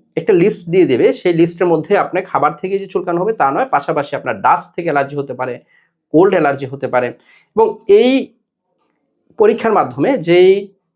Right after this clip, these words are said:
খাবারটি আপনার শরীরের মাত্রা বেশি, অ্যালার্জির মাত্রা, সেটি যদি অ্যাভয়েড করেন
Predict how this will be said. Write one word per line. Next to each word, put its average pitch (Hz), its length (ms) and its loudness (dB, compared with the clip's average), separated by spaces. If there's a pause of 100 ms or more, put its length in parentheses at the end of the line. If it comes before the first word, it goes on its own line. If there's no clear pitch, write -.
(160)
খাবারটি 180 480 0
আপনার 165 260 -2
শরীরের 160 560 -4
মাত্রা 131 420 0
বেশি, 143 500 -8 (160)
অ্যালার্জির 139 360 -2
মাত্রা, 135 280 -4
সেটি 190 300 -6
যদি 175 140 0
অ্যাভয়েড 135 340 2
করেন 240 220 -4